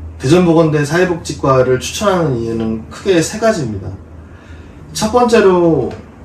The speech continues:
의료를 접목한 보건인의 그런 전문성과 사회복지 서비스의 접목입니다. 이 부분은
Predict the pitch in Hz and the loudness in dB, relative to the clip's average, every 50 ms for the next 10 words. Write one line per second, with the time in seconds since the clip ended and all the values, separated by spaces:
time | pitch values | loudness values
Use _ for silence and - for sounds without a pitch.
0 | - - - - - - 143 165 202 214 240 240 220 220 196 - 120 117 131 131 | -20 -20 -20 -12 -4 0 2 4 4 4 4 4 4 2 2 0 -2 -4 -4 -4
1 | - - - 143 139 135 120 104 90 - - - - - - - - - - - | -4 -4 -4 -2 -2 -2 -2 -2 -6 -8 -8 -12 -16 -18 -18 -16 -16 -14 -14 -14
2 | - - 151 147 170 180 165 151 147 131 120 110 117 175 - - - - - - | -6 -4 0 4 4 4 4 4 2 0 -2 -2 -2 -4 -6 -8 -12 -14 -16 -18
3 | - - - - - 123 113 107 - 120 123 139 147 147 135 - 120 104 98 95 | -20 -20 -12 -4 -2 -2 -2 -2 -2 -2 0 2 2 0 0 -2 -4 -4 -4 -4
4 | 101 98 92 - - - - - - - - - - - - - - - - 240 | -6 -6 -6 -8 -10 -12 -14 -14 -14 -14 -14 -14 -16 -16 -16 -16 -10 -4 2 2
5 | 240 240 233 226 226 208 185 - 160 143 131 127 123 - - - 120 113 110 - | 4 4 2 0 -4 -6 -4 -2 -2 -2 -2 -2 -4 -4 -6 -6 -4 -4 -4 -4
6 | - 113 120 127 120 107 104 92 85 85 - - 92 95 87 - - - - - | -6 -2 -2 -2 -2 -2 -4 -6 -6 -8 -10 -12 -14 -14 -14 -18 -20 -20 -20 -20
7 | - - - - - - - - - - - - - - - - 147 180 190 208 | -20 -20 -20 -20 -20 -20 -20 -20 -20 -20 -20 -20 -20 -18 -12 -8 -6 -2 2 2
8 | 226 226 226 214 - - 139 135 135 139 139 147 160 139 104 87 87 | 2 4 4 2 2 0 -2 -2 0 2 2 2 2 0 0 -4 -6